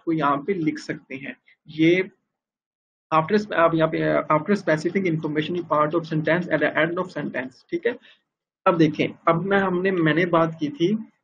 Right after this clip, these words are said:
कि जो reference होता है वो full stop तक के लिए valid होता है। अगर आप चाहते हो, ठीक है, अगर आप चाहते हो कि उस full stop के बाद जो मैं बात करना चाह रहा हूँ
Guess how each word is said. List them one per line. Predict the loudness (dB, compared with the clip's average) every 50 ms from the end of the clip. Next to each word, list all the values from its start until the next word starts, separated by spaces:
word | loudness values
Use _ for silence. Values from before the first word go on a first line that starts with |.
| _ _ _ _ _ _ 2
कि | 4 6 6 8 8 8 8 8 6
जो | 6 6 6
reference | 6 6 4 4 2 2 2 2 2
होता | 0 -2 -2 0 -2
है | 0 -2 -2
वो | -4 -6 -6
full | -8 -8 -6 -6 -6
stop | -6 -6 -6 -4 -4 -4 -2 -2 -2
तक | -2 -2 0
के | 0
लिए | 2 4 4 4
valid | 4 2 -2 -2 0 0 2 2 0 0
होता | -2 -4 -4 -4 -4
है। | -4 -4 -8 -18 _ _ _ _ _ _ 2
अगर | 2 4 6 6 6 6
आप | 6 4 4 0
चाहते | 0 2 2 2 2 2 2 2
हो, | 2 2 0 -4 -6 -8 -14 _ _ _ _ _ _ _ _ -20
ठीक | -12 -6 -4
है, | -4 -4 -4 -6 -20 _ _ _ -2
अगर | 0 2 2 4 2
आप | 2 2
चाहते | 2 0 0 0 0 -2
हो | -4 -4
कि | -4 -6 -8
उस | -6 -8 -10 -10 -12 _ _ -6
full | -6 -6
stop | -6 -6 -4 -4 -4 -2 -2
के | 0 0
बाद | 2 4 6 6 4 4
जो | 4 2 2
मैं | 2 4
बात | 6 6 4 4 2 0
करना | -2 -2 0 0
चाह | -2 0 2 2 2 4
रहा | 4 4
हूँ | 4 2 2 -2